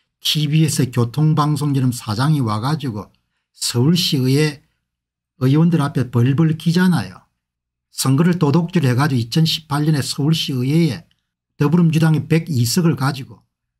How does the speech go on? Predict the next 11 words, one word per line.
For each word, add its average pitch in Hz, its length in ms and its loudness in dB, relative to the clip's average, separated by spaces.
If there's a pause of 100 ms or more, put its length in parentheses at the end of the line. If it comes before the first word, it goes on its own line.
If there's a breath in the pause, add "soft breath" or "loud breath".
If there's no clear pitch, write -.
국민의힘이 175 600 2
육, 160 220 -2
육 180 100 2
석을 151 260 0
가지니까 131 560 -4 (360 soft breath)
자기들 185 460 2
마음대로 175 500 2
돈을 117 300 0
쓴 139 260 -8
거 127 80 -8
아닙니까? 98 580 -20